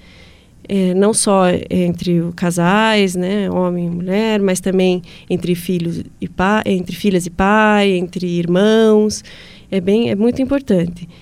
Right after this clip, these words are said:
E que os homens cuidem da mulher ao seu lado, né, com carinho e atenção, porque esses sentimentos de,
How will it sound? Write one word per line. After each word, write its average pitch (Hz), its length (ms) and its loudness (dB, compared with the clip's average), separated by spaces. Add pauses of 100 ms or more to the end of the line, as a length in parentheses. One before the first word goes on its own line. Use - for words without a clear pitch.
(300)
E 220 120 -2
que 220 100 -4
os 277 140 0
homens 285 280 2
cuidem 320 380 2
da 214 140 4
mulher 185 340 2
ao 175 60 2
seu 175 200 0
lado, 165 340 -2
né, 208 140 0
com 220 200 -2
carinho 226 420 4
e 240 40 4
atenção, 208 540 0 (160)
porque 180 260 -8
esses 208 280 -4
sentimentos 220 760 0
de, 165 440 -4